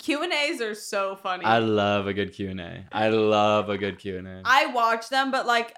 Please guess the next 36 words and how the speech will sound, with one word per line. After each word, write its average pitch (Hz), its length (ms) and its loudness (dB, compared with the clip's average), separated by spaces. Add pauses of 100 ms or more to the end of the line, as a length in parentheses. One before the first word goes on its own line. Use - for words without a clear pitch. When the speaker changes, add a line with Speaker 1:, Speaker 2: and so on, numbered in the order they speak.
Speaker 1:
the 220 340 -2
idea 254 300 0
of 294 40 -8
me 311 200 -6
doing 214 240 -6
a 220 80 -8
Q 233 180 -12
and 220 100 -6
A 208 140 -4
is 190 140 -14
funny. 165 320 -10
I 214 80 0
don't 277 100 0
think, - 180 -6
I 254 60 2
don't 370 160 -2
know 370 100 2
if 359 80 -4
I've 269 200 -4
done 233 140 -2
a 226 40 -4
Q 226 220 -12
and 214 80 -8
A 214 80 -4
probably 214 280 -6
since 202 200 -12
I 185 80 -6
was 180 100 -12
in 170 100 -16
high 160 140 -12
Speaker 2:
The 101 60 -8
Speaker 1:
school. 101 160 -2
Speaker 2:
Patreon 98 560 -4
literally 90 300 -8
says - 200 -16
hello. 62 400 -14